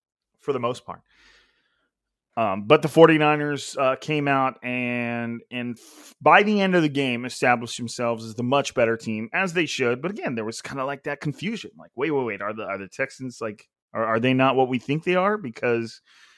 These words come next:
uh, that was kinda crazy watching them take it to the Texans, or excuse me, the, uh,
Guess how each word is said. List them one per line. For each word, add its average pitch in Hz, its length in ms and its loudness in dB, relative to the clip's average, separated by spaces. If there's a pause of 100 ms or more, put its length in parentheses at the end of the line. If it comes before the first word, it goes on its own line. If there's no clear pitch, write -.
(300)
uh, 113 400 6
that 139 180 6
was 165 140 0
kinda 160 180 4
crazy 160 300 0
watching 117 400 -2
them 113 260 -4
take 127 220 -2
it 120 100 -10
to - 80 -18
the 113 100 -6
Texans, 107 720 -6 (120)
or 120 80 -4
excuse 131 280 -8
me, 120 100 -4
the, 110 200 -2
uh, 104 100 0